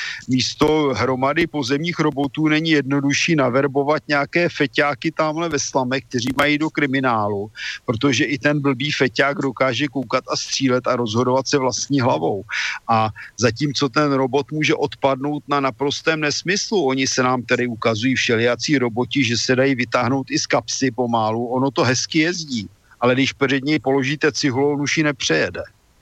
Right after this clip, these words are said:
Zrovna tak některé ty létající roboty tam zafouká vítr a odnese je. E,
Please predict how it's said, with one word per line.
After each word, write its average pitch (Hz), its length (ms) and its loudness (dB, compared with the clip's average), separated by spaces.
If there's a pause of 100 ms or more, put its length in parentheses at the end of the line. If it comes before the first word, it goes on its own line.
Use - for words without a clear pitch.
(480)
Zrovna 127 480 2
tak 135 260 0
některé 135 440 2
ty 151 140 -2
létající 139 600 0
roboty 131 380 -2
tam 139 200 0
zafouká 135 580 0
vítr 123 500 -2
a 127 100 -2
odnese 131 520 0
je. 110 220 2
E, 92 60 -4